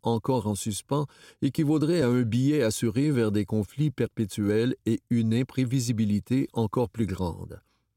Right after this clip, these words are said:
La reconfiguration du secteur de la forêt offre une occasion historique de favoriser des modèles d'affaires qui intègrent a priori les grands enjeux d'aménagement durable, tout en soutenant une activité industrielle résiliente qui favorise de bons emplois.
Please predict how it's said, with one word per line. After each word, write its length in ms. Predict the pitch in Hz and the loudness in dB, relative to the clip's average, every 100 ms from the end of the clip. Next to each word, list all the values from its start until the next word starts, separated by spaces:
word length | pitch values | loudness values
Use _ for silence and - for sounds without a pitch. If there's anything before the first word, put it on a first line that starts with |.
| _ _ _ _ _ _ _ | _ _ _ _ _ _ _
La 220 | 110 123 | 0 2
reconfiguration 1000 | 113 151 - 160 156 123 120 104 92 151 | 2 0 0 0 0 0 0 0 0 0
du 120 | 107 | 0
secteur 460 | 95 104 - 131 127 | -2 -4 -2 -2 0
de 80 | 104 | 0
la 160 | 101 | 0
forêt 480 | - 104 101 135 156 - | -2 -4 0 0 0 0
offre 300 | 139 - 151 | -2 -2 -2
une 120 | 151 | 0
occasion 420 | 147 143 123 135 | 0 0 2 2
historique 600 | 135 110 120 110 156 - | 0 0 0 0 -2 -2
de 180 | 92 98 | -2 -2
favoriser 640 | - 107 110 104 104 110 | 0 0 0 0 0 0
des 120 | 127 101 | 0 0
modèles 360 | 98 101 113 | 0 0 0
d'affaires 500 | 98 98 - 117 120 | 0 -2 0 0 0
qui 200 | - 107 | -2 -2
intègrent 480 | 104 - 120 107 95 | -2 0 0 0 -2
a 80 | 92 | -4
priori 580 | - 104 101 98 113 98 - _ | -4 -2 -2 -2 -4 -4 -8 _
les 100 | 123 | -2
grands 280 | 101 117 101 | 2 0 2
enjeux 400 | 107 98 117 104 | 0 0 0 0
d'aménagement 580 | 101 107 101 101 101 101 | 0 0 0 -2 -2 -2
durable, 540 | 98 95 104 123 127 - - _ | -2 -2 0 0 -2 -4 -16 _
tout 240 | - 170 143 | -4 -2 0
en 80 | 123 | -2
soutenant 440 | - 107 127 147 | -2 -2 0 0
une 120 | 135 | 2
activité 560 | 110 - 107 104 - 131 | 0 -2 -2 0 0 0
industrielle 800 | 101 101 - 110 104 107 101 87 | 0 -2 -4 -2 0 2 0 -2
résiliente 680 | 101 117 123 107 107 123 - | -2 0 0 0 0 0 -4
qui 180 | 135 127 | -6 -6
favorise 640 | - 117 107 101 117 127 107 | -2 0 2 0 0 0 0
de 80 | |
bons 260 | 98 107 101 | 0 0 0
emplois. 460 | 101 - - 65 | -2 -4 -8 -10